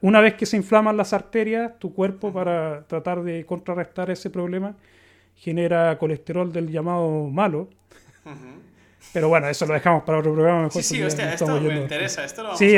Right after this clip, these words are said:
Speaker 1: muy
Speaker 2: hablar.
Speaker 1: interesante y yo creo
Speaker 2: Pero yo
Speaker 1: que
Speaker 2: en este, en el podcast que hagamos de eso, yo te voy a escuchar. O sea, voy a
Speaker 1: Sí.
Speaker 2: hacer alguna pregunta, pero yo no tengo ni idea de esto y me interesa.
Speaker 1: Sí, yo estuve, como te digo, estudiando mucho tiempo eso. Estuve meses, de hecho, cuando me quedé sin
Speaker 2: Ujú.
Speaker 1: trabajo,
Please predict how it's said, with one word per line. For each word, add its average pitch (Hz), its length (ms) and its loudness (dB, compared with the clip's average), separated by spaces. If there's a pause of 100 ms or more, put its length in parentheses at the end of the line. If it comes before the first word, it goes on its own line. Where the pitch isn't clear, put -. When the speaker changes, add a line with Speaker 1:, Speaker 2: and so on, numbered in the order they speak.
Speaker 1:
muy 190 120 4
Speaker 2:
hablar. 208 40 4
Speaker 1:
interesante 196 640 -2
y - 20 -4
yo 190 120 -2
creo 185 180 -2
Speaker 2:
Pero 147 120 -6
yo 175 80 0
Speaker 1:
que 170 160 -2
Speaker 2:
en 160 80 -2
este, 175 540 -10
en 165 60 -14
el 160 140 -10
podcast 185 380 -10
que 190 60 -8
hagamos 165 320 -10
de 151 80 -12
eso, 156 140 -16
yo 175 120 -10
te 175 60 -14
voy 175 160 -10
a 202 60 -8
escuchar. 131 560 -14
O - 40 -20
sea, 123 200 -12
voy 143 180 -12
a 165 140 -8
Speaker 1:
Sí. 180 80 0
Speaker 2:
hacer 156 260 -6
alguna 156 320 -12
pregunta, 147 400 -14
pero 147 140 -16
yo 147 80 -14
no 165 80 -16
tengo 170 240 -14
ni 127 80 -16
idea 123 240 -12
de 123 80 -16
esto - 340 -18
y 131 80 -16
me 120 100 -14
interesa. 117 520 -16
Speaker 1:
Sí, 165 260 -6
yo 143 80 -2
estuve, 175 400 -2
como 165 180 -4
te 165 100 -6
digo, 175 120 -2
estudiando 170 400 -6
mucho 170 260 -8
tiempo 180 380 -6
eso. 175 180 -10
Estuve 165 320 -2
meses, 165 440 -4
de 165 120 -4
hecho, 165 220 -10
cuando 151 420 -6
me 151 140 -10
quedé 160 160 -4
sin 180 160 -4
Speaker 2:
Ujú. - 80 -8
Speaker 1:
trabajo, 175 480 0